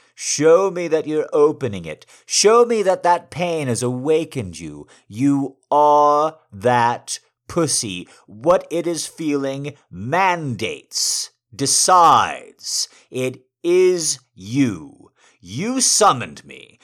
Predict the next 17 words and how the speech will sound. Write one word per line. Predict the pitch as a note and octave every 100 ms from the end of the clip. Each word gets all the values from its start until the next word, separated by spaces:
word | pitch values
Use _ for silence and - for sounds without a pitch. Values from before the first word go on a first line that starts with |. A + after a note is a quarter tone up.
| _
You | - A#2+ G#3 C4+ C#4 -
brought | D#3+ A#3+ A#3 - D3
this | D3 -
out. | A#2 G2 G2+ - - _
You | F#2 G2 E3+ A3 F3+
came | E3+ D3+ C#3 A#2 E2+
back | D#3 C3+ -
for | - - G#2+
this. | F#2+ E2 - - _ _
And | D#2 E2 F#2
then | C3 D#3+ F3+ G#3 G#3+ _ -
some | - C3 A#2 A#2+
more. | C3 B2+ G2 E2 A#1+ - _ -
So | - D#2+ _ -
take | F3+ D#3
it | - - _ _ _ F3
in. | F#3+ G3 F#3+ F3+ D3+ A2 E2 D2+ C2+ -